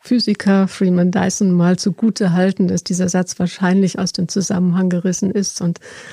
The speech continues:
er das Ganze hoffentlich auch etwas komplexer sieht, als sich das in diesem einen Satz widerspiegelt.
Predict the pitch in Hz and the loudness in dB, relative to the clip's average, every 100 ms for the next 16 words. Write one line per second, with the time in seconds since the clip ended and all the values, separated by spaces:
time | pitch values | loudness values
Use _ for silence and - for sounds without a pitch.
0 | - - 190 180 - 185 180 185 175 180 | -14 -4 0 0 -2 -2 0 0 0 -2
1 | - 208 175 190 - 180 180 - 190 - | -2 -4 -2 -4 -2 0 0 0 -2 0
2 | 180 - 196 180 190 180 - - 185 170 | -2 -2 -2 -2 -2 -2 -6 -6 -4 -4
3 | 180 220 - 180 202 196 180 180 180 180 | -6 -6 -4 -4 -4 -4 -2 -2 -2 -2
4 | 185 - 208 208 190 - 190 190 190 | -2 -2 0 2 0 0 0 2 0